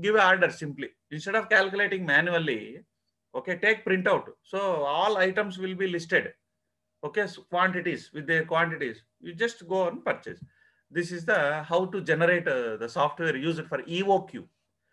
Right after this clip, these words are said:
economic order quantity. Here they see, for, uh, for example, take a paracetamol Dolo six fifty. Here, this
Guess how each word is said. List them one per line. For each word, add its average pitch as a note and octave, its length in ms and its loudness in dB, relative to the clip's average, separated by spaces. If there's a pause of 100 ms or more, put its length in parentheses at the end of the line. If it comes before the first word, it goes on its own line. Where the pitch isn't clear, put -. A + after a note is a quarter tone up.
(380)
economic F#3+ 580 2
order D#3+ 380 4
quantity. C3 640 -6 (460)
Here F#3 240 4
they D#3+ 160 -2
see, F3 320 -4 (120)
for, D#3+ 260 2
uh, D3+ 80 0
for F3 140 4
example, F#3 440 2
take F3+ 200 2
a E3 100 2
paracetamol E3 760 4
Dolo D3 240 4
six - 260 -6
fifty. - 420 -12 (280)
Here, C3+ 320 0
this B2 200 -6